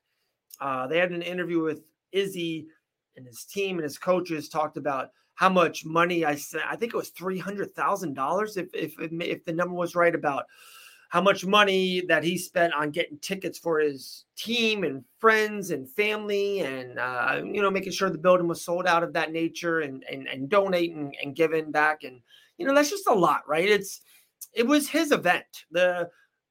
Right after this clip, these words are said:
you know, to be just brutally honest, we talked about this <laughs> for a week or two going into the card.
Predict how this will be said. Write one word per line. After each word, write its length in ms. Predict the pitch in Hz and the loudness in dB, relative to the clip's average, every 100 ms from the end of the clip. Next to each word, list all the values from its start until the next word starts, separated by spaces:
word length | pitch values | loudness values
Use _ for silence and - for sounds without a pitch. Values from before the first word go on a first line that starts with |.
| - - - | -20 -20 -12
you 260 | 226 226 | -4 2
know, 140 | 226 226 | 4 4
to 140 | 220 | 2
be 200 | 214 226 | 0 -2
just 280 | 208 220 170 | -2 -4 -2
brutally 340 | 220 285 240 | 0 2 4
honest, 320 | 208 208 220 214 | 6 6 4 0
we 140 | 220 | 0
talked 240 | 226 220 | 2 2
about 200 | 220 208 | 4 4
this 160 | 202 202 | 4 0
<laughs> 20 | |
for 320 | - - 233 | 0 6 8
a 100 | 233 | 10
week 420 | - 233 226 233 - | 8 2 4 4 4
or 120 | 196 | 0
two 160 | 214 | 0
going 240 | - 104 101 | 2 4 4
into 160 | 98 | 4
the 80 | 104 | 0
card. 320 | 95 95 95 | 2 2 2